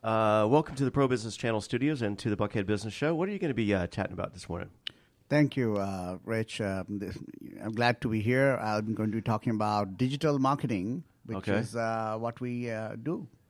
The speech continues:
Speaker 1: So, um, we're not doing so much the Yellow Page print marketing anymore these days, right? <laughs>
Speaker 2: Not too much of that. Uh, it's, uh, going the way of Kodak. <laughs>
Speaker 1: Right, exactly, yeah. All right, and, um, we'll be having a conversation with you in just a moment, but how would find,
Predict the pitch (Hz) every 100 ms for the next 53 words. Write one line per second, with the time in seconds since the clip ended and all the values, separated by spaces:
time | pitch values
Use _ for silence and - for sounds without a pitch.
0 | _ _ _ - _ - 117 107 101 98
1 | 98 87 - 110 123 131 131 - 131 123
2 | - 104 117 117 120 104 - - 147 104
3 | 95 92 90 90 90 87 85 82 90 80
4 | 92 107 - - 113 147 185 135 185 185
5 | 170 - 135 113 117 107 104 123 117 110
6 | 110 110 - 127 120 127 139 139 131 131
7 | 135 131 123 - 151 139 113 98 107 -
8 | - - 185 202 202 196 226 185 208 202
9 | 165 143 143 - 131 131 - 131 - 165
10 | 117 - - - 127 127 127 135 - 117
11 | 113 113 104 104 101 98 98 104 120 131
12 | 117 120 127 123 123 131 117 127 120 123
13 | 107 107 101 110 - 104 113 117 113 143
14 | 147 123 139 131 123